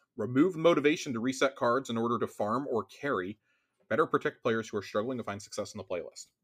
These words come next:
How does the new matchmaking work? Here, this is really, like, the meat and potatoes of what I wanted to, what I wanted to talk about is this and the update to the passages. I'm very excited about all this. We'll have two always active soft pools. Soft means matchmaking initially prefers not to blend the pools, but will, if necessary, to find a good game quickly.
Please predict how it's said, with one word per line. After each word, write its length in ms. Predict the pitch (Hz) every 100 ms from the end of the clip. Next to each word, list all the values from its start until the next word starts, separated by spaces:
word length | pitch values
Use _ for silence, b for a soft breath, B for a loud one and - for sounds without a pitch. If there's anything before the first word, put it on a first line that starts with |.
| _ b b b
How 260 | - 185 226
does 160 | 190
the 80 | 160
new 140 | 151
matchmaking 580 | 139 117 - 110 95 98
work? 240 | 90 _ _ _ _
Here, 240 | - 151 202
this 220 | 135 165
is 160 | 208 143
really, 220 | 160 165
like, 180 | 147 131
the 80 | 113
meat 180 | 120 123
and 80 |
potatoes 420 | 107 127 104 95 101
of 80 |
what 140 | 95 92
I 60 |
wanted 320 | 92 92 90 87
to, 300 | 87 87 87
what 120 | 104
I 40 |
wanted 240 | 95 92 85
to 80 | -
talk 160 | 92
about 220 | - 82 -
is 200 | 101 92
this 260 | 107 107
and 80 | 98
the 60 | 95
update 280 | 90 92 -
to 60 |
the 60 | -
passages. 580 | 92 80 - 76 - - _ _ _ _ _ _
I'm 140 | 92 87
very 220 | 113 110
excited 340 | 92 95 87
about 240 | 80 76 73
all 140 | 71
this. 240 | - - - _ _ _ -
We'll 200 | 117 120
have 100 | 110
two 300 | - 214 233
always 420 | 160 180 190 190
active 280 | 165 - 135
soft 480 | - 147 135 - -
pools. 440 | 139 110 - -
Soft 400 | - 147 151 -
means 240 | 147 143 113
matchmaking 540 | 117 - 151 131 127
initially 460 | 113 104 127 - 160
prefers 340 | 139 131 127
not 160 | 123 117
to 60 |
blend 240 | 127 101 110
the 60 |
pools, 260 | 107 113 104
but 160 | - 101
will, 240 | 139 151
if 140 | 131 -
necessary, 360 | 117 - 107
to 60 | 101
find 160 | 104
a 60 | 95
good 160 | 98 92
game 180 | 95
quickly. 360 | 92 95 - -